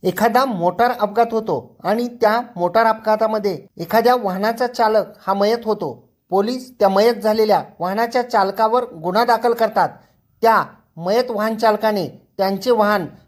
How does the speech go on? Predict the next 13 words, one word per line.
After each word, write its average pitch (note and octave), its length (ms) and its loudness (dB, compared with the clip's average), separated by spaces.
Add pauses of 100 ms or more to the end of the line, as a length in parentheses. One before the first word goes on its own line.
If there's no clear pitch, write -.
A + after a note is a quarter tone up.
हयगईने B3 440 2
आणि G#3 280 -2
निष्काळजीपणाने A#3 840 -2
चालवले G#3+ 520 0 (280)
व G3 80 -6
स्वतःच्याही A#3 580 -2
मृत्यूस A3+ 480 -8
कारणीभूत A3+ 440 0
झाला, G3+ 320 2 (340)
तसेच B3+ 340 -4
अन्य A3 240 -2
कोणाच्या A#3 420 0
मृत्यूस G#3+ 580 -4